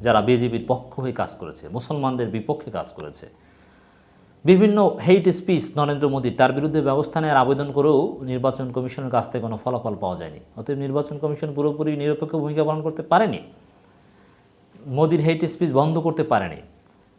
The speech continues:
গুজরাটে, বিভিন্ন জায়গায়, আসামে বিভিন্ন মুসলিম ভোটারদের নাম তালিকা থেকে, হাজার হাজার মুসলিম ভোটারদের তালিকা থেকে বাদ দিয়ে দেওয়া হয়েছে।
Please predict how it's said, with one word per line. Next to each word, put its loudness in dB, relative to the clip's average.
গুজরাটে, 6
বিভিন্ন 6
জায়গায়, 6
আসামে 0
বিভিন্ন 0
মুসলিম -2
ভোটারদের 0
নাম 6
তালিকা 4
থেকে, -2
হাজার 10
হাজার 8
মুসলিম -2
ভোটারদের 0
তালিকা 4
থেকে -6
বাদ 4
দিয়ে 0
দেওয়া -2
হয়েছে। -10